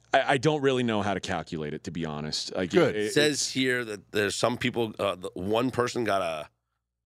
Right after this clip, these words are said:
Speaker 3: sixty-seven?
Speaker 2: 'Cause lower is better, I guess. You're adding up the percentages.
Speaker 3: Yeah,
Speaker 1: Mm.
Speaker 3: I don't know. I don't know how to do this. But this is a fun game.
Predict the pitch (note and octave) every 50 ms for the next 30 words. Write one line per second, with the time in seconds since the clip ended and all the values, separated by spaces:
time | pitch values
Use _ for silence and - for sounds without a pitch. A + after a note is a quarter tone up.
0 | _ _ _ _ - - - - A2+ G#2 - - A#2 A2 - - - - - -
1 | D4+ D4+ C4+ - _ _ _ _ _ _ _ _ _ _ _ _ _ _ _ _
2 | _ _ _ _ _ _ _ _ - _ - - C3+ A#2 B2+ C#3 C3+ B2+ A#2 A2+
3 | F#2 F#2+ A2+ A2 G#2 G2 F#2 F#2 F2 F#2 - A2+ F#2 G2+ G2 G2 G2 F#2+ F#2 -
4 | G2 - F#2+ F2 - G2+ G2+ G#2 F#2+ G#2 G#2 G2+ - _ _ _ _ _ _ _
5 | _ - G2 F#2+ F2+ E2+ E2 E2 - - - A#2+ A#2 G#2 F2+ D#2 C#2+ C#2+ C#2+ D2
6 | D2 D2 D2+ D2+ G2+ G#2+ G#2 F#2 E2+ E2+ F2 E2 D2 D#2 D#2 D#2 - - - -
7 | - - B2+ D3 G#3+ A#3+ C#4 E4 - - A#3 B3 A#3+ F3+ C3 C#3 F3+ A3 F#3 -